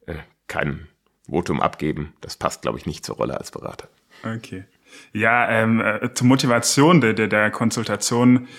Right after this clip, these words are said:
Speaker 2: ähm, zu Beginn. Wie kam's, dass die Diskussion um das Strommarktdesign jetzt nochmal so hochgekocht ist? Also, was waren die Ereignisse, dass jetzt die E-U-Kommission gesagt hat, „Hey, da müssen wir nochmal ran“?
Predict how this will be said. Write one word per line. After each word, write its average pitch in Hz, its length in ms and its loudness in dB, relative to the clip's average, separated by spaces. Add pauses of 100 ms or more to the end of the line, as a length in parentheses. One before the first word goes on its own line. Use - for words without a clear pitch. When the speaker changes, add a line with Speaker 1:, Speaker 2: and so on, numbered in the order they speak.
(240)
Speaker 2:
ähm, 107 480 -2
zu 120 140 -2
Beginn. 143 580 6 (840)
Wie 131 360 0
kam's, 156 600 0 (260)
dass 123 260 0
die 127 120 -2
Diskussion 127 840 0
um 139 220 4
das 120 220 0
Strommarktdesign 127 720 2
jetzt 110 160 -6
nochmal 110 220 -4
so 120 360 -4
hochgekocht - 640 -6
ist? 98 200 -10
Also, 104 380 -6 (380)
was 113 260 -2
waren 117 160 2
die 110 80 0
Ereignisse, 120 640 2
dass 107 180 -4
jetzt - 200 -8
die 117 80 -6
E-U-Kommission 113 840 -4
gesagt 107 300 -6
hat, 107 200 -8
„Hey, 104 100 -10
da 113 100 -10
müssen 107 160 -12
wir 107 40 -10
nochmal 101 180 -12
ran“? 101 200 -12